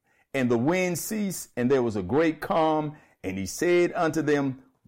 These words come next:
'Why are you so fearful? How is it that you do not have any faith?'"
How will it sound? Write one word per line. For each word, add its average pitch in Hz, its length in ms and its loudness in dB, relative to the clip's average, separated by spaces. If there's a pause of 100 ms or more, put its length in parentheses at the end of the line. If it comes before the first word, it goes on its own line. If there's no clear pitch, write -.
(240)
'Why 175 380 4
are 165 180 4
you 156 240 0
so 139 300 2
fearful? 117 760 -2 (540)
How 208 420 2
is 190 220 0
it 135 140 0
that 127 240 0
you 165 80 -4
do 156 160 -4
not 151 240 0
have 131 460 0 (280)
any 156 260 -2
faith?'" 104 440 -8